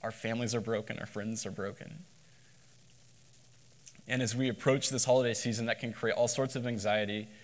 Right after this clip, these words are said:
as we realize we're going into situations where there's tripwires, where there's things that could just blow up.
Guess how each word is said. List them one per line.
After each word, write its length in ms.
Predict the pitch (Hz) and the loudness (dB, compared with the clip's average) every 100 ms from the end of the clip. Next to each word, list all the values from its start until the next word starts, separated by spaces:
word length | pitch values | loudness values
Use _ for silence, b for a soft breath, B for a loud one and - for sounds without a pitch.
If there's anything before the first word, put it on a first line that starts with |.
| B B B - | B B B -6
as 200 | - 107 | -2 0
we 120 | 117 | 0
realize 380 | 113 113 117 107 | 2 4 4 4
we're 80 | 107 | 0
going 240 | 101 117 | 0 2
into 160 | 120 113 | 0 -2
situations 720 | - 107 107 107 104 110 104 | -4 -4 0 0 2 0 -2
where 140 | 104 98 | -2 -2
there's 180 | 95 | -2
tripwires, 840 | - - 127 123 127 117 120 117 - | -2 0 0 6 6 6 4 0 -4
where 120 | 101 | -6
there's 220 | 101 - | -6 -4
things 240 | 117 113 | -4 -4
that 120 | 104 - | -6 -10
could 120 | 95 | -10
just 200 | - - | -10 -6
blow 220 | 101 98 | -4 -2
up. 280 | 98 - | -4 -6